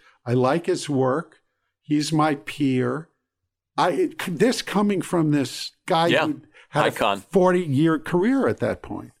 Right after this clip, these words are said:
Speaker 1: I mean, it was extraordinary.
Speaker 2: That's, that's very
Speaker 1: Um,
Speaker 2: generous.
Speaker 1: that's who he was. So anyway, but, but Hackman, I, I, the first scene I had, uh, in the film was with, was with Gene, and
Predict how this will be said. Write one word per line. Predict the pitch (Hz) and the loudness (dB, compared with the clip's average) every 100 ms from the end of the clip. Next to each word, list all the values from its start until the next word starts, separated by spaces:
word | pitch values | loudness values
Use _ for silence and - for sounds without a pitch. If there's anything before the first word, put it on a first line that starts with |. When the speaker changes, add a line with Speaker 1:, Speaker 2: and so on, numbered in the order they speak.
| - | -2
Speaker 1:
I | 139 | 0
mean, | 147 | 2
it | 156 | 0
was | 160 - | -4 -6
extraordinary. | - - - - 190 131 98 - _ _ | -10 -8 -2 -2 0 -4 -6 -12 _ _
Speaker 2:
That's, | 120 110 | -4 0
that's | |
very | 127 123 | 2 2
Speaker 1:
Um, | 127 | 2
Speaker 2:
generous. | 95 90 - - 151 143 | 0 0 -2 -8 -10 -2
Speaker 1:
that's | 156 151 | 0 0
who | 160 | 0
he | 147 | 0
was. | 131 113 | 0 0
So | - 156 | 0 0
anyway, | 165 170 117 - - _ _ | 2 0 -2 -6 -20 _ _
but, | 156 147 - | -2 -2 0
but | 147 | -2
Hackman, | - 185 233 233 143 101 95 _ _ _ _ _ _ _ _ _ _ _ _ _ _ _ | 0 0 0 -2 -4 -4 -8 _ _ _ _ _ _ _ _ _ _ _ _ _ _ _
I, | 131 147 - 135 | -2 0 -2 -2
I, | 143 143 170 156 165 143 | 0 -2 -6 -12 -12 -8
the | 160 | -6
first | - - 208 - | -4 0 0 0
scene | - 185 | -2 0
I | 165 143 | 0 0
had, | 143 160 160 151 123 - _ 175 | -2 -2 0 -2 -6 -14 _ -6
uh, | 131 123 | -2 -2
in | 165 135 | 0 0
the | 131 | -2
film | 104 202 233 160 | -2 -2 0 0
was | 120 113 - | 0 -2 -2
with, | 131 117 - 151 | -2 -2 -6 -6
was | 131 131 117 - | -2 -2 -2 -6
with | 131 120 | -6 -4
Gene, | - 175 165 143 | 0 0 0 0
and | 151 123 123 123 | 0 0 0 -2